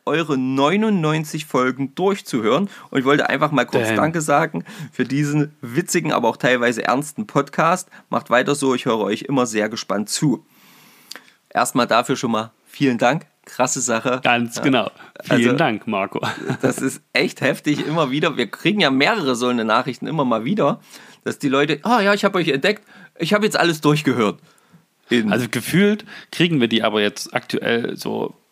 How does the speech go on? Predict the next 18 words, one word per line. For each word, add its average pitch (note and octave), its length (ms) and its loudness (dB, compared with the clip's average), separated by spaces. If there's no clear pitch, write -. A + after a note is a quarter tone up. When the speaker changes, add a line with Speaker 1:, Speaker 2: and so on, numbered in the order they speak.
Speaker 2:
was - 200 -14
ich, A2+ 240 -10
ein, A#2 260 -2
zwei, G#2+ 480 0
pro-, - 320 -16
drei, B2 380 2
vielleicht A2 320 0
sogar G#2+ 260 0
pro G2+ 260 -4
Woche, A2 320 2
ja? F#2+ 220 -4
Speaker 1:
Auf A2 200 0
jeden A2+ 160 4
Speaker 2:
Wenn B2+ 60 2
sich A#2 120 2
Speaker 1:
Fall, F2+ 80 0
ja. E2 80 -2
Speaker 2:
immer G#2 200 0